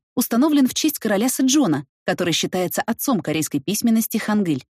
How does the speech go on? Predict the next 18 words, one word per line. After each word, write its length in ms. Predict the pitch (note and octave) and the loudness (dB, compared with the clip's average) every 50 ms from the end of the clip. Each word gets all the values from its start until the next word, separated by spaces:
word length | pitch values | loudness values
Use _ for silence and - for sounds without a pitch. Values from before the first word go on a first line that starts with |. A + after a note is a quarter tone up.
| _ _ _ _ _ _ _ _ _ _ _ _ | _ _ _ _ _ _ _ _ _ _ _ _
Как 160 | G3 G3 - | -4 -2 -2
известно, 540 | G3 E3+ E3+ F#3+ C#4+ D#4 - - D#3+ D3+ - - | -2 -2 0 0 0 0 0 -2 -2 -2 -2 -2
раньше 320 | - A#3+ E4 F4+ - - A3+ | 0 0 2 2 0 0 0
корейцы 380 | - G#3+ A#3+ C#4 C4 - G#3+ | 0 0 0 0 0 -2 -4
пользовались 480 | - B3 C4 A3+ A3 A3 A#3 B3 A#3 - | -2 0 0 0 0 0 0 0 -2 -2
китайскими 540 | - D#4 - F4 D4 A3+ - - E3 E3 - | -4 -4 0 0 0 0 0 0 -2 0 0
иероглифами, 680 | - F#3+ G#3+ A3+ D#3 D3 C#3+ C3+ - C#3+ C#3 C#3 - _ _ _ | 0 0 0 0 0 -2 -2 -2 0 -2 -2 -2 -4 _ _ _
но 140 | A3 B3 A3 | 0 0 2
при 160 | B3 B3 B3+ | 2 2 2
этом 220 | B3 - F3+ E3+ | 2 2 0 0
мудром 300 | F3 F#3+ F3+ E3 D#3 D3+ | 0 0 0 0 0 0
короле 320 | C#3 D#3 C#3+ D3 D3 G3 A#3+ | 0 0 -2 0 0 0 0
был 200 | G#3 F#3+ E3 D3 | 0 0 -2 -2
разработан 520 | D3 D3+ D3+ D3+ D3+ F#3+ A3+ - A#3+ - - | -2 -2 -2 -2 -2 -2 0 0 -2 -2 -2
собственный, 640 | - - - D#4+ - - - D3+ C#3 C#3+ D3 - - - | -4 -4 -2 -2 -4 -4 -2 -2 0 0 -2 -4 -4 -2
достаточно 640 | G#3+ C#4 C#4+ - D4+ C#4 - A#3 - - A3 - | -2 -2 0 0 -2 -2 0 -2 0 -2 -2 0
понятный 420 | - C#4 C4 A3+ D#3 - - C3+ | 2 4 4 4 2 0 0 -2
алфавит. 420 | C#3+ D3 - F3+ F#3 D#3+ C3+ - | -2 -2 -2 -2 -2 -2 -4 -6